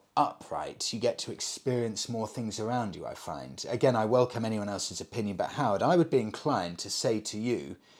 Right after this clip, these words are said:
at the very least,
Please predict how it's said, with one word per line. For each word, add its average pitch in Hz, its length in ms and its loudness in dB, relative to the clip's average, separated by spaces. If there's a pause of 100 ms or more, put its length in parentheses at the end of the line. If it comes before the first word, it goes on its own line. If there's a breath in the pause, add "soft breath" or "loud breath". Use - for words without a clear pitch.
(1300 soft breath)
at 123 140 -2
the 127 60 0
very 151 280 8
least, 123 500 0